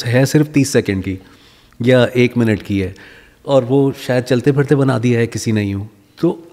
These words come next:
जो आपका क्राइटेरिया सेट हो गया है, वो ये है कि कितने मिलियन हिट्स हुए हैं,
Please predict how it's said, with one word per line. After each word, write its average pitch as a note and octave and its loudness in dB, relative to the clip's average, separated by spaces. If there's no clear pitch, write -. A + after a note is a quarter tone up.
जो C#3 2
आपका B2+ -2
क्राइटेरिया C#3+ 2
सेट C#3+ -2
हो B2+ 2
गया B2 0
है, D3 2
वो D#3 2
ये C#3+ 4
है E3 2
कि E3 0
कितने D3 0
मिलियन A#2+ 2
हिट्स F#2 -4
हुए D#2+ -6
हैं, D#2+ -10